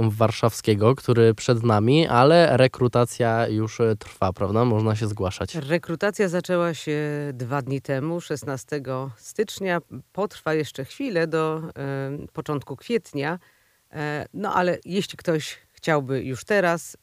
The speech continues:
Speaker 2: to może się albo zapisać, albo przynajmniej przejrzeć formularz.
Speaker 1: Mhm. Gdzie można znaleźć taki formularz?
Speaker 2: E, ten formularz jest na stronie internetowej, e, konkursu, e, która ma adres przedsiębiorca roku kropka u w kropka edu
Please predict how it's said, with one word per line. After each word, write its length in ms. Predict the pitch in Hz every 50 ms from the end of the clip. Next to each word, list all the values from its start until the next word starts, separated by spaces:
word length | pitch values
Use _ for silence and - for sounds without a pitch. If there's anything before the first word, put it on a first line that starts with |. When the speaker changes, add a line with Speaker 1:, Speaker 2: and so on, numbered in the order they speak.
| _
Speaker 2:
to 120 | _ 160 139
może 280 | 135 135 113 135 127
się 200 | - - 139 123 -
albo 240 | - 247 254 247 247
zapisać, 420 | 208 208 - - 175 180 185 - -
albo 200 | - 254 269 220
przynajmniej 320 | - - 185 180 180 170
przejrzeć 440 | - - 147 135 131 143 139 - -
formularz. 600 | _ - 208 185 165 139 120 85 - - - - - _ _ _ _ -
Speaker 1:
Mhm. 260 | 113 101 107 120 131
Gdzie 300 | 135 135 127 117 123 120
można 320 | 117 113 110 110 110 110
znaleźć 360 | 110 113 101 101 117 127 -
taki 220 | - 107 107 - 117
formularz? 500 | - - 107 104 - 180 175 175 175 175
Speaker 2:
E, 120 | 175 170
ten 220 | - - 220 254 254
formularz 560 | - 190 170 165 165 180 190 185 180 170 156
jest 160 | 160 151 135
na 120 | 160 160
stronie 680 | 135 - - 160 165 160 156 151 143 143 143 143 143 -
internetowej, 960 | - 170 156 127 156 143 147 151 143 - 151 135 120 131 127 127 123 - - - 135 135 127
e, 60 | 127
konkursu, 920 | - - 160 151 147 - - 262 285 262 - - - - 180 185 196 214 220 _ _ _ _ _ _ _ _ -
e, 420 | - 180 185 180 175 175 175 175 160 -
która 340 | - - 208 208 214 202
ma 320 | 185 175 175 175 180 143 147
adres 540 | 170 170 160 165 170 170 165 - - - - - - - _
przedsiębiorca 800 | - - 170 - - 185 180 165 160 160 151 - - 170 156 143
roku 320 | 143 139 - - 156 143
kropka 420 | - - 143 139 - _ - 165
u 120 | - - 160
w 320 | 135 139 151 156 151 147 - _ _
kropka 400 | - - 165 139 - - - 147
edu 400 | - - 156 139 131 151 147 139